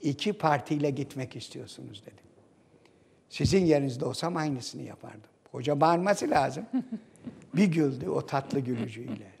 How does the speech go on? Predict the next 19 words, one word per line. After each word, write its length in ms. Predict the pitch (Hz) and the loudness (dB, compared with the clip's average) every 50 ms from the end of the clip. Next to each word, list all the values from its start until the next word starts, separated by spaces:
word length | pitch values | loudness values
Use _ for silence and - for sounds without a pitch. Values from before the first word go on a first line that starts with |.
| _ | _
Ne 60 | 147 151 | -6 0
"evet" 480 | 151 156 160 147 165 160 165 - - | 4 4 6 6 6 4 4 -2 -6
dedi, 400 | 143 135 127 147 143 143 135 127 | -6 -6 -4 -6 -8 -8 -10 -10
ne 80 | 127 123 | -12 -14
"hayır" 500 | 110 - - 123 117 113 117 120 135 - _ | -14 -14 -14 -14 -12 -12 -14 -16 -18 -20 _
dedi. 180 | - 123 123 - _ _ _ _ _ _ | -20 -20 -20 -20 _ _ _ _ _ _
Ha, 100 | - 147 | -8 -8
ha, 240 | 131 - - - | -8 -6 -10 -12
güldü, 380 | - - - - - 170 - - | -10 -10 -10 -10 -10 -10 -10 -10
güldü. 400 | - 180 - 139 - - 160 151 139 - - - | -10 -10 -10 -10 -8 -8 -8 -8 -8 -12 -8 -8
<laughs> 80 | 196 - - - - 233 208 - _ - _ _ _ _ _ _ _ _ - - | -8 -8 -8 -10 -12 -12 -12 -12 _ -20 _ _ _ _ _ _ _ _ -20 -20
Sonra 580 | - - - 156 170 175 165 165 160 165 170 - - - - - _ - | -10 0 6 8 10 10 8 6 4 2 -2 -6 -12 -18 -20 -20 _ -8
gülmesi 540 | 143 139 147 143 143 139 135 - - - | -4 -2 -2 0 0 -2 -2 -2 -2 -2
bitince 400 | 139 156 - - 151 143 131 131 | -2 -2 -2 -4 -4 -4 -4 -6
"hayırlı 440 | 120 - 120 127 131 123 127 131 120 | -6 -4 -4 -4 -4 -4 -4 -4 -4
olsun" 340 | 123 - - - - 123 107 | -6 -8 -12 -14 -14 -14 -14
dedi. 260 | 104 110 104 104 - - - 131 | -14 -14 -14 -16 -18 -14 -12 -12
Aynen 300 | 127 120 117 110 - - | -12 -10 -12 -12 -14 -14
ifade. 440 | 98 - - 120 101 107 113 - | -16 -14 -16 -16 -16 -14 -16 -18